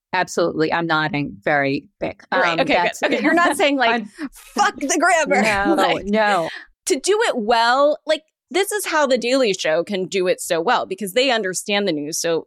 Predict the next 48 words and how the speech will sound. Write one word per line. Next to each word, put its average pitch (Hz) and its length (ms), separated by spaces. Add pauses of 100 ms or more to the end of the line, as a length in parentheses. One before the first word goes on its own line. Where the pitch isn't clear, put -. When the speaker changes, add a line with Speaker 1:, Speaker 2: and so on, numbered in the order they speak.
(140)
Speaker 2:
making 170 320
fun 196 220
of 160 120
it 151 220 (400)
is 175 120
smart. 208 520 (260)
But 190 160
first, 311 360
like, 196 180
you 190 100
need 180 160
the 147 60
foundation. - 720 (200)
Speaker 1:
Exactly. 165 520
You 208 180
need 208 180
to 214 100
know 170 300
the 156 120
rules 147 380
if 160 140
you're 160 100
gonna 147 200
break 143 360
them. - 300
Uh, 170 60
you 202 220
wanna 196 180
break 196 240
them 160 220
well 151 360 (100)
when 165 300
you 147 120
do 147 220
it. - 100 (140)
Speaker 2:
Very 202 360
fair 175 380
and 175 200 (100)
agreed. 170 580 (340)
And 262 160
so 269 240
when 254 240
somebody's 269 340
writing 233 280
an 208 180
email 190 640
for 185 760
work, 151 440